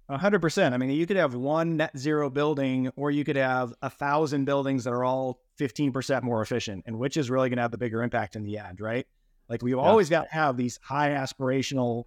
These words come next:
Speaker 1: targets, but the cumulative, as you said, you know, and not, not that it's quantity versus quality by any means, but the quantity needs to be there. And if you can elevate, if you can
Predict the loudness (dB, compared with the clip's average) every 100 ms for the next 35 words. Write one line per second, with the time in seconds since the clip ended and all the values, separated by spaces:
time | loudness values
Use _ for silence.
0 | _ -4 0 2 0 -4 -8 -20 _ _
1 | _ -6 -4 -2 0 2 4 4 4 2
2 | 0 0 -2 0 -2 -4 -6 -6 -10 -10
3 | -4 -2 -2 0 0 0 -2 -6 -16 _
4 | 0 2 2 0 -2 -4 -4 2 4 4
5 | 0 0 0 0 -2 -4 -4 -8 -10 -10
6 | -6 2 4 4 2 0 -2 -4 0 0
7 | 2 2 0 -2 -4 -6 -2 2 2 2
8 | 2 0 -2 _ _ _ _ _ _ _
9 | _ _ _ _ -4 0 2 2 0